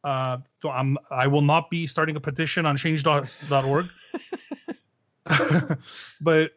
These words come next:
but it's just like, it's like everything else in Star Wars. It's like, "Okay, but that doesn't make sense, but okay, cool. We love it anyways," you know? Uh, for me, watching it at, for me, watching it at home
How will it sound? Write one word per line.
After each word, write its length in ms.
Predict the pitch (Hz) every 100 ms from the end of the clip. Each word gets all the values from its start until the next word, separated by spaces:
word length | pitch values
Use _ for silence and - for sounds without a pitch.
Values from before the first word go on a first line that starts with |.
| 190
but 380 | 147 170 131 - - - 175
it's 220 | 214 -
just 280 | - 196 -
like, 180 | 196 190
it's 180 | 196 -
like 160 | 240
everything 360 | 269 277 - 208
else 180 | 156 147
in 80 | 143
Star 260 | - 131
Wars. 360 | 127 120 117 120
It's 120 | 135
like, 200 | 147 135
"Okay, 200 | 151 165
but 220 | 139 127
that 140 | 156 160
doesn't 180 | 208
make 140 | 151 135
sense, 320 | 123 131 -
but 240 | - 127 - -
okay, 220 | 156 135 131
cool. 300 | 139 127 127 -
We 60 |
love 180 | 143 139
it 80 | 135
anyways," 380 | 143 143 120 117
you 80 | 120
know? 160 | 170 - _ - - - _
Uh, 320 | - 127 127 131
for 240 | - 170
me, 180 | 185 226
watching 400 | 196 175 - 175
it 80 | 160
at, 200 | 135 -
for 180 | 185
me, 680 | 180 196 277 339 359 370 381 -
watching 440 | 160 175 202 233
it 80 | 226
at 120 | 175
home 440 | 139 180 190 208